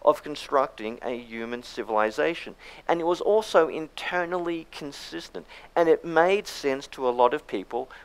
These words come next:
which is why it drew a lot of support, not just from within Eu-, from in, within Germany, but indeed it had sympathizers throughout Europe, throughout,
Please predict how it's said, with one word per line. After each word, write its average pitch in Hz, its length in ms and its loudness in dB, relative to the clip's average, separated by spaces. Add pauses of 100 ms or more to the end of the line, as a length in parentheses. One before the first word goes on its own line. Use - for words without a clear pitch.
which 160 140 -10
is 139 140 -10
why 147 240 6
it 135 120 0
drew 151 240 -2
a 139 40 6
lot 156 180 6
of - 120 -2
support, - 500 0
not 180 340 2
just 190 380 2
from 151 300 2
within 127 400 -4
Eu-, 185 280 -4
from 139 260 0
in, 131 200 -6
within 123 300 -8
Germany, 160 580 -2 (400)
but 190 140 12
indeed 170 640 0
it 139 100 2
had 143 180 2
sympathizers 127 1000 0 (260)
throughout 185 760 2
Europe, 110 400 0 (320)
throughout, 190 800 -2